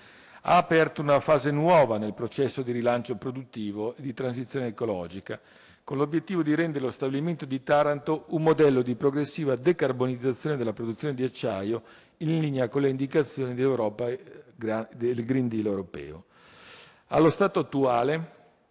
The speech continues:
Invitalia detiene una quota del trentotto per cento del capitale sociale,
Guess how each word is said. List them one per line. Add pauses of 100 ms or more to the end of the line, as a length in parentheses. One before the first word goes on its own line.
(120)
Invitalia
detiene
una
quota
del
trentotto
per
cento
del
capitale
sociale,